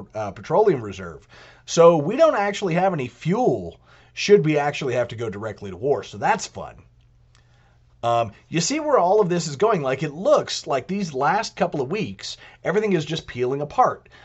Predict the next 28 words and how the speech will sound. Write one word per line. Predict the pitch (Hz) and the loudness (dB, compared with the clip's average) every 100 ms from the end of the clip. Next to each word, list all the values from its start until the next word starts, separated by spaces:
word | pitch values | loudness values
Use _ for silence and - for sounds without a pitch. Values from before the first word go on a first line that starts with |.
| - - | -20 -4
The | 131 | 2
walls, | 160 233 143 117 98 - | 8 8 8 6 0 -6
as | 143 135 | -2 -2
they | 139 123 | 0 -2
say, | - 117 110 | -4 -6 -4
are | 120 135 | -2 -2
closing | 147 143 139 156 | 2 2 2 -2
in | 190 123 | -2 -2
on | 117 120 | -4 -4
Hunter | 135 147 | -4 -2
Biden | 147 170 110 98 | 0 0 -2 -8
as | 85 107 107 104 - - - | -8 -6 -6 -8 -14 -20 -6
the | 120 139 | 0 0
F | 135 | 0
B | 135 | 0
I | 156 139 104 90 | 2 0 -2 -8
begins | 120 104 123 117 | -12 -6 -6 -4
to | 127 | -6
run | 120 127 | -4 -2
out | 131 131 | -2 -4
of | 113 | -2
reasons | 170 185 117 104 98 | -2 -2 -2 -10 -12
to | 113 | -12
not | 104 131 160 | -4 0 2
investigate | 175 143 220 202 117 107 101 | 0 -2 -4 -6 -8 -8 -6
him | 113 | -8
for | 127 117 | -6 -4
his | 123 143 | -4 -4